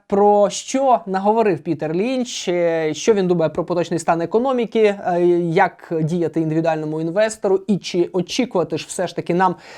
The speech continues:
на рецесію, про це все у новому випуску. Ну, а, м, ті, хто з вас ще не знайомий з, а, людиною-легендою, то нагадаю, що Пітер Лінч є автором не тільки одного з найкращих бестселерів, що стосується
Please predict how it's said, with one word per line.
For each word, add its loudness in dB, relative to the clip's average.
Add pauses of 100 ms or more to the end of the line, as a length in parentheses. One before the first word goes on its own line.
(160)
на 4
рецесію, 2
про 0
це 2
все 2 (280)
у 2
новому 4
випуску. 2
Ну, -2
а, 2
м, -4
ті, 2
хто 0
з -8
вас 0
ще 0 (200)
не 4
знайомий 2
з, -2
а, 4 (240)
людиною-легендою, 4 (100)
то -2
нагадаю, 2
що -10
Пітер -4
Лінч -4
є 0
автором 0
не -2
тільки 0
одного 2
з -6
найкращих 2
бестселерів, 2
що -4
стосується 0